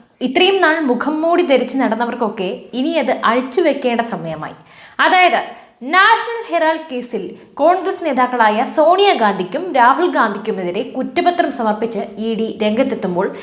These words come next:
ഇനി അടുത്തത് എന്താണ് എന്ന ചോദ്യമാണ് ഉയരുന്നത്. എങ്കിൽ കാര്യങ്ങൾ വിശദമായി തന്നെ പരിശോധിക്കാം. ന്യൂഡൽഹി റൗസ് അവന്യൂ കോടതിയിലാണ് കുറ്റപത്രം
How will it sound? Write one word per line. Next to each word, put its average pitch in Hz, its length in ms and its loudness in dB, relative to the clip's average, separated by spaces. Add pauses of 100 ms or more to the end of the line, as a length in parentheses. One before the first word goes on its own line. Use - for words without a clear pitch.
(240)
ഇനി 254 180 0
അടുത്തത് 240 440 2
എന്താണ് 277 540 4
എന്ന 262 320 -2 (140)
ചോദ്യമാണ് 277 640 0
ഉയരുന്നത്. 185 460 0 (460)
എങ്കിൽ 233 260 0
കാര്യങ്ങൾ 208 520 0 (240)
വിശദമായി 349 480 4
തന്നെ 190 220 -4 (100)
പരിശോധിക്കാം. 190 500 -6 (920)
ന്യൂഡൽഹി 392 720 4
റൗസ് 311 460 2
അവന്യൂ 277 340 2
കോടതിയിലാണ് 208 1000 -2
കുറ്റപത്രം 277 520 0